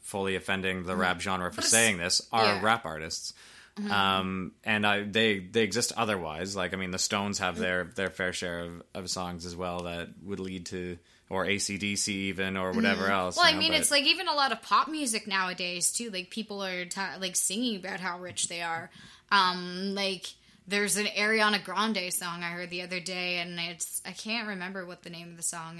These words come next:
Speaker 2: is, but, like, it's, she's talking about all the stuff she has and, like, buying a house just for the closet. And, like,
Speaker 1: <laughs>
Speaker 2: it's, I'm like, "I don't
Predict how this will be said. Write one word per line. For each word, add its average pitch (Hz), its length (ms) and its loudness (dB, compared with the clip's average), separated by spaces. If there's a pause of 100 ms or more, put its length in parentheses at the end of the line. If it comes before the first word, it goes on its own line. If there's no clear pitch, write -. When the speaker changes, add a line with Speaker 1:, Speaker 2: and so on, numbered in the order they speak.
(120)
Speaker 2:
is, 165 100 -16
but, - 160 -18
like, 175 180 -14
it's, - 420 -6 (500)
she's - 240 0
talking 190 180 -2
about 185 200 -6
all 190 140 -2
the 175 60 -14
stuff 175 380 -2
she 185 120 -4
has 180 360 -2
and, 175 160 -8
like, 175 320 -8 (420)
buying 190 440 6
a 180 40 0
house 180 360 -2
just 180 280 -6
for 180 60 -14
the 175 80 -10
closet. 175 760 -6 (560)
And, 170 220 -10
like, 170 560 -10
Speaker 1:
<laughs> - 380 -20
Speaker 2:
it's, - 480 -2
I'm 208 140 -2
like, 202 220 -2
"I 214 60 -2
don't 190 480 -2